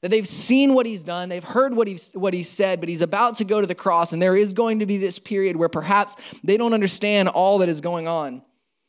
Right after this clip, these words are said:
And in chapter fifteen, verse one of the book of John, he says, "I am the true vine, and my Father is the gardener.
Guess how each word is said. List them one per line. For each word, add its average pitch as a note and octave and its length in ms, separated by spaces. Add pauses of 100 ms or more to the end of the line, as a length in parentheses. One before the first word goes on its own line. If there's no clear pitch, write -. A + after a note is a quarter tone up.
(300)
And G3 140
in G3 240
chapter G#3 500
fifteen, G3+ 600
verse F3 320
one F3 280
of D3+ 100
the D3+ 40
book D#3 200
of D3+ 40
John, D3+ 540 (680)
he F3+ 100
says, G3 240
"I G3 160
am A3 120
the F#3 60
true A3 380
vine, D#3+ 520 (420)
and F3+ 80
my F3 120
Father F3 720
is D3 140
the D#3 40
gardener. C#3 540